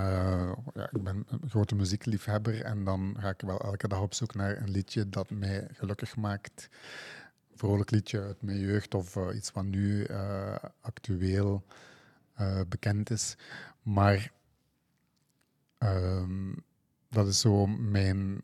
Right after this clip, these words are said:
meestal 's ochtends bij het ontbijt mijn momentje dat ik zo eventjes op YouTube ga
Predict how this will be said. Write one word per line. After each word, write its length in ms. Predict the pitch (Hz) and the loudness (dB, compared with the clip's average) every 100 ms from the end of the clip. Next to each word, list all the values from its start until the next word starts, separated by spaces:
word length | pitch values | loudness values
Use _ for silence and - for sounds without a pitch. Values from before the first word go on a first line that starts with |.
| - - | -8 -8
meestal 440 | - 107 - 107 107 | 2 2 6 4 4
's 100 | - | 2
ochtends 280 | 113 123 - | 2 2 2
bij 260 | 110 104 101 | 0 2 2
het 100 | 107 | 4
ontbijt 360 | 95 95 104 | 2 2 2
mijn 140 | 110 101 | 4 4
momentje 400 | 98 95 104 104 | 4 2 0 -2
dat 80 | |
ik 60 | 95 | -4
zo 240 | - 98 | -2 -2
eventjes 380 | - 104 95 107 | 0 0 0 -2
op 140 | 98 113 | 2 4
YouTube 420 | 107 - 104 - | 4 4 0 2
ga 280 | 101 98 | -2 -2